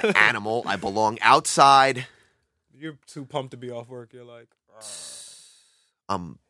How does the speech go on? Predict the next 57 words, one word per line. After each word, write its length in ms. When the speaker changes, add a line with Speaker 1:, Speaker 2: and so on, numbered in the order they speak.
Speaker 2:
It's 160
different. 360
We 80
Speaker 1:
I'm 80
Speaker 2:
barely 220
Speaker 1:
pumped. 240
Speaker 2:
record 320
when 160
we 80
get 120
off 160
work. 280
We're 60
Speaker 1:
I 460
Speaker 2:
usually 100
like, 120
Speaker 1:
know. 360
Speaker 2:
we 60
wake 240
up 120
Sunday, 360
Speaker 1:
I 80
got 160
Speaker 2:
we 60
Speaker 1:
a 20
whole 240
Speaker 2:
B 60
S 160
Speaker 1:
day. 300
Speaker 2:
for 60
a 160
while, 140
and 160
then 160
we're 160
like, 160
"All 160
right, 100
let's 200
record." 320
Speaker 1:
Nah, 120
I 120
was 240
in 160
Rook 440
three 200
times 360
today. 220
Speaker 2:
Yeah, 160
and 100
you 80
also 300
were 160
in 260
Surf 240
Taco 600
twice. 420